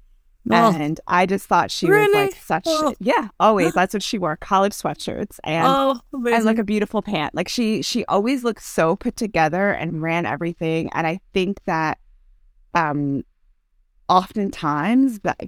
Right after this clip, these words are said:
Speaker 2: especially for her generation, you are overlooked as just, like, "Oh, you just sit at home and you're, like, eating bonbons all day." Like, to run her household, I think, is such an accomplishment. And to have,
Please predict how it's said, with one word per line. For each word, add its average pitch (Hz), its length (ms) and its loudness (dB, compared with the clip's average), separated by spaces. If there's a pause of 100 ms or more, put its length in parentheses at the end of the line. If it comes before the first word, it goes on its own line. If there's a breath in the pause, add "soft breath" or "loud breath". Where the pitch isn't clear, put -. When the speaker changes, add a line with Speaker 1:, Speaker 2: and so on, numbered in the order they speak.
(140)
Speaker 2:
especially 190 460 -2
for 160 200 -4 (120)
her 165 240 0
generation, 170 960 0
you 170 300 -2
are 170 180 0
overlooked 156 640 -2
as 160 180 -4
just, - 240 -6
like, 185 220 -2
"Oh, 285 100 4
you 269 180 4
just 254 220 -4
sit 185 160 2
at 185 140 -2
home 135 320 -4
and 165 100 -2
you're, 147 120 -2
like, 139 300 0 (540)
eating 170 300 2
bonbons 143 500 2
all 143 140 0
day." 101 200 0
Like, 127 260 0
to 202 260 -4
run 170 220 2
her 185 180 -2
household, 220 800 -4 (100)
I 165 100 -4
think, 151 320 -2
is 147 300 -6 (640)
such - 480 -2
an 185 80 0
accomplishment. 190 840 -2
And - 140 -6
to 147 60 -8
have, 143 260 0